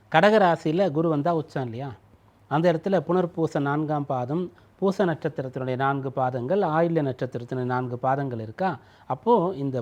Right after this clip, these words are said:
பூச நட்சத்திரத்துல குரு எப்போ வருகிறாரோ அப்போ அவர் உச்சமாக இருப்பார் அப்படின்றது ஒரு ஜோதிட விதி. அப்போ அந்த பூச நட்சத்திரம் அந்த வியாழக்கிழமையில வருகிறது. இதற்காக இந்த நாள் விசேஷம் இல்லை. இந்த, இந்த நாளின் விசேஷத்தை நம்ம இப்படி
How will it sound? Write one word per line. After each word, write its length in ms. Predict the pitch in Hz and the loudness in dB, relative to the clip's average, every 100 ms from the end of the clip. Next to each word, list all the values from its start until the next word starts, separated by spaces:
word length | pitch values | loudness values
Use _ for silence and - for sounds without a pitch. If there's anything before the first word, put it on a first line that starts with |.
| 117 | -4
பூச 300 | 185 214 208 | -4 0 0
நட்சத்திரத்துல 680 | 151 - 143 127 120 135 190 - - - - | 0 -2 -2 -4 -6 -4 -4 -4 -16 -18 -2
குரு 200 | 147 202 175 | 2 4 4
எப்போ 160 | - 175 | 2 0
வருகிறாரோ 480 | 147 156 151 131 202 240 | 2 0 0 0 0 -2
அப்போ 120 | 180 | 2
அவர் 120 | 170 147 | 2 2
உச்சமாக 460 | 143 185 175 175 170 143 | 0 2 4 2 2 -2
இருப்பார் 460 | 139 127 117 120 | -2 -2 0 0
அப்படின்றது 440 | 110 107 98 92 151 254 | -2 -6 -8 -6 -2 0
ஒரு 120 | 131 95 90 | -2 -6 -8
ஜோதிட 340 | 107 135 98 80 | -4 -4 -4 -10
விதி. 200 | - 87 - _ _ _ _ _ _ | -12 -16 -20 _ _ _ _ _ _
அப்போ 240 | - 104 139 247 262 _ - 123 | -14 -4 0 0 -2 _ -12 -2
அந்த 280 | 147 214 233 240 127 104 - | 0 2 6 6 6 -2 -12
பூச 260 | - 190 190 | -4 -2 -2
நட்சத்திரம் 500 | 131 110 120 - 196 | -4 -4 -8 -6 -4
அந்த 160 | 233 185 147 | 0 0 2
வியாழக்கிழமையில 920 | 165 180 175 - 185 240 214 165 220 | 4 4 2 2 4 4 2 0 -4
வருகிறது. 520 | 127 113 101 90 90 98 85 - _ _ _ | -6 -8 -12 -14 -12 -12 -12 -20 _ _ _
இதற்காக 640 | 117 151 214 208 226 233 240 | -6 0 0 4 4 6 4
இந்த 140 | 202 190 | 2 2
நாள் 180 | 196 180 | 2 0
விசேஷம் 380 | 190 185 175 131 | 0 -2 -2 -4
இல்லை. 160 | 120 98 - | -6 -8 -10
இந்த, 160 | 101 98 98 98 | -10 -10 -10 -10
இந்த 140 | 98 98 | -6 0
நாளின் 280 | 180 226 175 | 2 2 -2
விசேஷத்தை 480 | 185 220 185 151 254 | 0 -2 -2 -4 -2
நம்ம 160 | 262 170 | -2 -2
இப்படி 220 | 123 123 | -4 -4